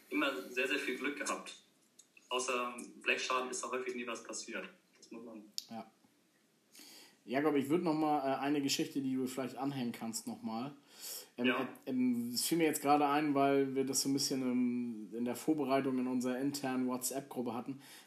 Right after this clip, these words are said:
Speaker 2: Erzähl doch mal, wie das mit diesen Waschmaschinen in Polen war.
Speaker 1: <laughs> Äh, ja, <laughs> das ist auch so eine der Geschichten. Gut, dass du es ansprichst. Ich hätte es vielleicht auch noch getan.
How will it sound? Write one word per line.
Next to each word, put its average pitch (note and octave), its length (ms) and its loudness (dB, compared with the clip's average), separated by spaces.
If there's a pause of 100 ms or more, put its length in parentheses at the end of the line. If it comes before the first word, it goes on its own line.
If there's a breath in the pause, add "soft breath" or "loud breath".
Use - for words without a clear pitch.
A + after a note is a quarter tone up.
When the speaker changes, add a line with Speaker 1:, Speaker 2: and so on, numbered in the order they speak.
(140 loud breath)
Speaker 2:
Erzähl B2 300 2
doch F#3 100 4
mal, C#3 200 4
wie C#3 60 2
das C#3+ 180 2
mit C#3 140 2
diesen B2+ 400 0 (340)
Waschmaschinen C#3 800 0
in B2 160 2
Polen A#2+ 400 -4
war. G2 200 -6
Speaker 1:
<laughs> - 60 -20 (1700 loud breath)
Äh, C3+ 320 -2
ja, C3+ 100 2 (240)
<laughs> - 640 -4
das D#3 140 -2
ist - 100 -2
auch D#3+ 100 2
so - 160 -2
eine C3+ 160 4
der B2+ 120 0
Geschichten. B2+ 500 -2
Gut, C#3+ 140 -4
dass C3+ 140 -2
du D3 80 -2
es C#3+ 120 -2
ansprichst. D#3+ 560 0
Ich - 60 -14
hätte - 80 -2
es - 80 -4
vielleicht E3 180 2
auch C#3 40 0
noch D#3+ 160 0
getan. C#3+ 420 -2